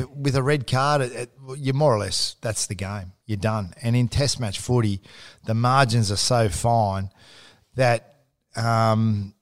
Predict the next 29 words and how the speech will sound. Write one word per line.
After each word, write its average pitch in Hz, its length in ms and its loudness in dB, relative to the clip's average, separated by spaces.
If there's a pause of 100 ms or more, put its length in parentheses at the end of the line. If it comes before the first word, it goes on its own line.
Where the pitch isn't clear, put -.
(480)
you 135 180 -2
know, 113 120 2
to 123 140 0
have 120 340 4
something 131 300 -2
like 113 320 2
that - 100 -16
dictate 139 440 0
it, 185 140 -6 (340)
it, 104 320 -12 (680)
yeah, 104 180 -6
it's, 92 180 -10
it's 127 160 -6
probably 113 320 2
not 110 280 2
within 107 260 -2
the 101 80 -2
parameters 101 380 -6
of 90 60 -10
the 95 60 -10
game. 95 400 -10
So 92 320 -12 (520)
I, 123 60 4
I've 139 200 6
got 131 100 6
a 113 40 0
problem 113 300 2
with 131 140 0
it. 175 120 -2